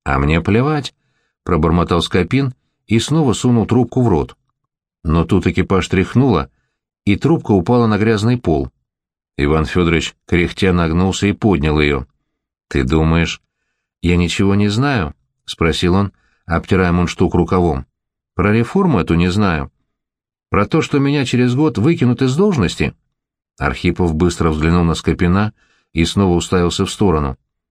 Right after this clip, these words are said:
"А кто вместо меня будет?" Иван Фёдорович ткнул трубкой — в сторону молодого человека. "Ты? Что, ждёшь?" Захар Борисович холодно посмотрел на пьяного. "А хотя бы и я", процедил он сквозь зубы.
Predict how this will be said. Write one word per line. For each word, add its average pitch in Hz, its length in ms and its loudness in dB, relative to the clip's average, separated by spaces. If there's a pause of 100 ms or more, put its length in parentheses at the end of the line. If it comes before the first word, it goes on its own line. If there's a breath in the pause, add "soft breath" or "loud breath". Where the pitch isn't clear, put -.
(220)
"А 85 140 -2
кто 98 240 0
вместо 90 380 0
меня 85 320 0
будет?" 85 460 0 (340)
Иван 65 300 -2
Фёдорович 76 400 -2
ткнул 82 220 0
трубкой — 85 500 0 (280 soft breath)
в - 60 -16
сторону 87 440 0
молодого 85 420 0
человека. 90 640 -2 (380)
"Ты? 185 260 -2 (720)
Что, 78 360 -2 (160)
ждёшь?" 107 440 0 (640)
Захар 71 360 -2
Борисович 82 320 0
холодно 85 340 0
посмотрел 82 560 0
на 85 120 -2
пьяного. 73 520 -2 (840)
"А 90 100 -2
хотя 107 340 0
бы 90 200 2
и 78 140 0
я", 90 260 -4 (240)
процедил 85 460 0
он 82 80 0
сквозь 85 300 0
зубы. 82 400 -2